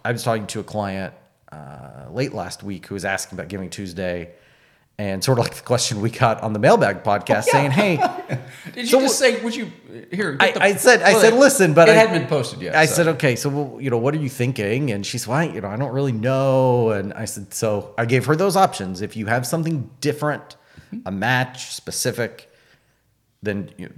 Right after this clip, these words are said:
Speaker 1: do a campaign. If not, write an email or look at what you did last year and just redo it." And she took that in an interesting way I hadn't thought about, uh, or hadn't thought about recently, of giving attention and making it an ask for a part of their program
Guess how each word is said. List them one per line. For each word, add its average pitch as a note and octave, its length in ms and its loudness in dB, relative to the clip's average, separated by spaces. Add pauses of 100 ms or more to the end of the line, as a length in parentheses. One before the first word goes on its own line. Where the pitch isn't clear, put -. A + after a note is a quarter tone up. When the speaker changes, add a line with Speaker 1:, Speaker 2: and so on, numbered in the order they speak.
Speaker 1:
do A2+ 160 -6
a G#2+ 40 -6
campaign. A2 560 -6 (400)
If - 200 -4
not, C#3+ 340 -2 (460)
write G2+ 320 -2
an A2+ 160 -6
email F#3 440 -2
or F#2+ 160 -8
look G2 320 -8
at C#3 80 -6
what C3+ 180 -4
you C#3+ 60 -6
did E3+ 120 -4
last D#3+ 340 -4
year F#2 280 -6 (480)
and A#2 100 -6
just G2+ 140 -8
redo G2+ 320 -8
it." - 220 -20 (240)
And G#2+ 280 -6 (960)
she - 280 -6
took D3+ 280 -4
that A2 340 0
in A2+ 100 -4
an G#2+ 120 -4
interesting A2+ 320 -4
way G2 160 -2
I G#2 40 0
hadn't A2+ 160 -4
thought B2 160 2
about, E2+ 680 -8
uh, F2+ 200 -12
or F#2+ 120 -4
hadn't G#2 140 -4
thought G2+ 180 -2
about F#2 220 -6
recently, G#2+ 640 -6
of F#2+ 380 -10
giving A#2 340 -2
attention A#2+ 540 -6
and G2 100 -6
making A2 320 -6
it G#2 80 -4
an F2+ 100 -8
ask G#2+ 340 -6
for F#2+ 500 -8
a F#2 100 -10
part A2+ 300 -4
of G2 100 -6
their G2+ 160 -6
program G2 760 -8